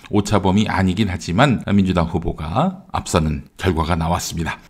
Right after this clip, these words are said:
네, 점점 빨간 바탕에 국민의힘이 이 앞서가는 지역구가 줄어드는 것 같지요?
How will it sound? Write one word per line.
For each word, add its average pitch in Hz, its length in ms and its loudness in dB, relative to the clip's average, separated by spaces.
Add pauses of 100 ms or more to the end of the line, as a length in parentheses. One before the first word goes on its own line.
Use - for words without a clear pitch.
네, 104 460 2
점점 110 720 0 (140)
빨간 143 300 4
바탕에 123 1160 2
국민의힘이 101 800 2 (180)
이 85 120 -8
앞서가는 90 600 -2
지역구가 92 720 -6
줄어드는 90 460 0
것 92 100 0
같지요? 139 540 -2